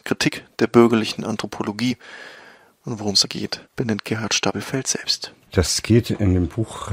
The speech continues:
Speaker 2: um Aufstieg und Fall des Individuums, und zwar nicht eines Individuums, was existiert hat, sondern der Utopie eines Individuums, so dass man es eigentlich nicht sagen kann, was es ist, sondern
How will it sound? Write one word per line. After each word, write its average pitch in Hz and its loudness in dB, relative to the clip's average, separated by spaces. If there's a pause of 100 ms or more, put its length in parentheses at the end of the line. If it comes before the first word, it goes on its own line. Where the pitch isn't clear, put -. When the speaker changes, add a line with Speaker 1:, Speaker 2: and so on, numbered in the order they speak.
(140)
Speaker 2:
um 87 0
Aufstieg 95 2
und 92 0
Fall 92 6
des 113 0
Individuums, 101 2
und 85 -4
zwar 85 2
nicht 92 0
eines 90 2
Individuums, 90 0
was - -4
existiert - -2
hat, 107 0
sondern 90 0
der 85 -2
Utopie 92 -2
eines 80 -2
Individuums, 80 -2 (440)
so - -10
dass 90 -2
man 90 -2
es - -6
eigentlich 85 -4
nicht 85 -4
sagen 90 4
kann, 73 -2
was 82 -8
es - -6
ist, - 0
sondern 85 2